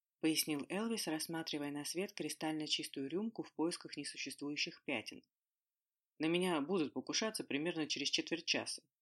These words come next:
и я устроил небольшой сюрприз этим нехорошим господам. Симпатичную такую ловушку, чтобы взять всех с поличным, в том числе организаторов, а не только исполнителей. Пришлось, конечно, пожертвовать одним из двойников, но у меня их несколько, так что всё не так печально.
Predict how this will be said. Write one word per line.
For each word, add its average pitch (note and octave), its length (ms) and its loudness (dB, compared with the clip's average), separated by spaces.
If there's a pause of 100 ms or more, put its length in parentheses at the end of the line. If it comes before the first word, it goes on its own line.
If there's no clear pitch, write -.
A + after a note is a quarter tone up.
(240)
и D3 80 2
я D#3+ 140 8
устроил E3+ 340 4
небольшой D#3 420 0
сюрприз D#3 480 0
этим B2+ 220 -2
нехорошим C3 500 0
господам. C3 500 -2 (420)
Симпатичную B3+ 680 2
такую C#3 280 0
ловушку, D#3 520 0
чтобы B2+ 340 0 (220)
взять D#3+ 440 4
всех - 340 6
с - 60 0
поличным, E3+ 680 2
в - 60 -8
том C3 160 0
числе C3+ 240 0
организаторов, D3 680 0
а C3 40 0
не C#3+ 120 2
только D3 280 0
исполнителей. C3 720 -4 (340)
Пришлось, E3 300 4
конечно, D#3 380 4
пожертвовать D#3 640 0
одним C3 280 2
из B2+ 60 -4
двойников, C#3 600 0
но D#3 280 0
у D#3+ 40 2
меня D#3 280 2
их D3 140 -4
несколько, F3+ 520 -2 (280)
так B2 180 -2
что - 280 -2
всё - 160 0
не C3 100 2
так B2+ 160 -4
печально. - 420 2